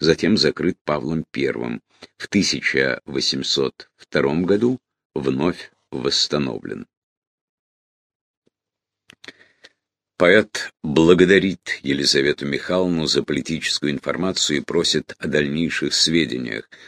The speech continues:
«Мне смертельно хочется прочесть речь Шатобриана в защиту герцога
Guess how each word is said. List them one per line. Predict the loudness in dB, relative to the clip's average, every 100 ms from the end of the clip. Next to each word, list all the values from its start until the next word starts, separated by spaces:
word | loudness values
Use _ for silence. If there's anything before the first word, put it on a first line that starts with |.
| -20 _ _ -2
«Мне | 2 4
смертельно | 4 4 4 0 2 4 6 6 4
хочется | 2 2 2 0 2 4 2 _ _
прочесть | 2 2 4 2 2 -4 -10 0
речь | 2 4 0 0 -6 _ -6
Шатобриана | 0 0 0 2 4 2 0 -4 -6 _ _ _
в | 0
защиту | 2 2 0 -4 0 2 2 -2
герцога | -8 -2 0 0 0 0 2 2 2